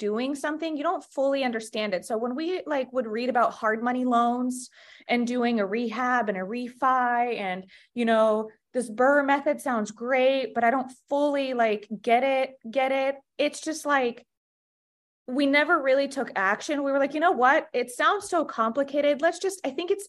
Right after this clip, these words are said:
easier to go and make, like, three, four hundred grand a year and, like, just take that money and, like, just put the twenty percent down."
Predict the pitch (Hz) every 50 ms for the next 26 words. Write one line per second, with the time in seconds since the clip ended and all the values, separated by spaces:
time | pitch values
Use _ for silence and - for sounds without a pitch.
0 | _ - - 233 254 285 277 254 262 247 196 190 185 185 220 220 - - 269 226
1 | 226 240 254 277 285 262 233 240 247 226 214 - 226 208 208 - - - 233 240
2 | 233 233 240 233 214 226 233 214 202 196 196 190 202 202 208 214 202 190 175 202
3 | 240 240 190 165 170 190 233 339 - _ _ _ _ _ _ _ _ _ _ _
4 | - 254 269 269 269 269 254 254 302 294 - - - 381 381 381 - 392 330 -
5 | 226 262 392 440 349 277 269 285 277 - 269 302 - - - 254 349 370 370 -
6 | _ - - 453 - 508 466 - - 453 466 453 - - 440 403 427 440 427 302
7 | 180 175 208 -